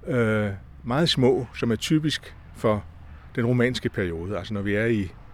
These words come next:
elleve hundrede tolv-tallet og måske starten af tolv hundrede-tallet. De er stadigvæk bevaret her. Nu er kirken jo her hvidkalket, så man kan ikke se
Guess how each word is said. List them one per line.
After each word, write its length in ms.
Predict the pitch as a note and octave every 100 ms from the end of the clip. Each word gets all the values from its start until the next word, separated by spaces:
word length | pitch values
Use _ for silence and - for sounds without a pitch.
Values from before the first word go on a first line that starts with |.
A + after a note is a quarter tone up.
| - -
elleve 220 | A#2+ A#2
hundrede 200 | A#2 G2
tolv-tallet 960 | - F#2 D#2 - - - - A#2+ G#2+ A2
og 80 |
måske 220 | A2 G#2 -
starten 360 | A#2+ G#2 A#2
af 60 | G#2
tolv 220 | - -
hundrede-tallet. 480 | G#2 G2 A2+ D#2+ G2+ - - - -
De 60 | G3
er 40 |
stadigvæk 400 | - B2+ C3 B2+
bevaret 360 | G2 E2+ - G#2+
her. 120 | A2+ - - - - - - -
Nu 120 | F3
er 40 | F#3+
kirken 380 | - F3+ F3+
jo 100 | C#3+
her 280 | C3 D#3 C#3+
hvidkalket, 760 | A#2 A2 C#3 F3 C#3 A2+ A#2 G#2
så 60 |
man 120 | A2
kan 100 | G#2
ikke 120 | D#3 -
se 320 | - E3 A#2